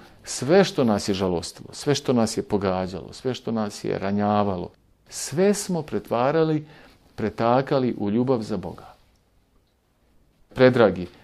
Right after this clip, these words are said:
što djeca još imaju? Djeca imaju izvrsnu ravnotežu u svojoj duhovnosti. Imaju duboku svijest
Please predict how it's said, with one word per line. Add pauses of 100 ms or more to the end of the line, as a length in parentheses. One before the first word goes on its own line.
(460)
što
djeca
još
imaju?
Djeca
imaju (120)
izvrsnu
ravnotežu
u
svojoj
duhovnosti. (680)
Imaju
duboku
svijest